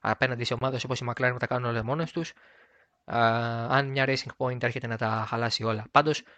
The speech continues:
παρένθεση, με όποιον έχω μιλήσει, ε, λέει ότι φοβάται πάρα πολύ ότι στο midfield φέτος δεν θα είναι τόσο κλειστά όλα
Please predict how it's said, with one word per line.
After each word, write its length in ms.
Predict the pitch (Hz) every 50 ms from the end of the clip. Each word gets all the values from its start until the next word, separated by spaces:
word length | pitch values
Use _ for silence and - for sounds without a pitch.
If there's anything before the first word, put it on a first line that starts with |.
| _ _
παρένθεση, 480 | - 113 123 131 131 131 - 147 143 - - - - - _ _ _
με 140 | - 113 123
όποιον 180 | 123 - 135
έχω 140 | 131 120 127
μιλήσει, 480 | 123 123 120 117 131 131 - 135 131 - _ _ _ _ _ _ _ -
ε, 500 | - - 110 110 110 110 110 110 110 110
λέει 280 | 117 123 131 131 131
ότι 220 | 131 127 - - 123
φοβάται 300 | - 127 117 123 123 120
πάρα 240 | - 127 123 127 120
πολύ 200 | - 120 117 127
ότι 140 | 123 -
στο 140 | - - 120 117
midfield 220 | 127 123 - 123
φέτος 280 | - - 123 120 127 123
δεν 100 | 120 120
θα 80 | - 135
είναι 80 | 123
τόσο 180 | - 117 - -
κλειστά 380 | - 110 - - 120 110 104
όλα 380 | 104 110 110 110 127 170 185 -